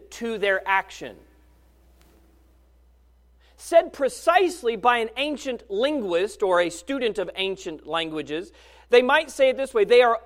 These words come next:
open-ended action verbs. In other words, we could say this, "He will continually make,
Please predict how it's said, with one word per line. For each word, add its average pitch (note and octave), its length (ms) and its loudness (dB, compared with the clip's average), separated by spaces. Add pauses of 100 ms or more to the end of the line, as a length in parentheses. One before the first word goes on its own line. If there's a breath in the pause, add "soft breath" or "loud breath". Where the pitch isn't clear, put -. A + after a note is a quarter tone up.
open-ended D4 1200 2
action F3 440 -2
verbs. C3 480 -8 (600 soft breath)
In - 100 0
other F#4+ 180 6
words, C4+ 220 0
we D4+ 140 -2
could C4+ 240 -6
say C4 240 4
this, B3 320 0 (120)
"He D4+ 140 2
will C4 160 4
continually C4 840 0
make, F3 360 -2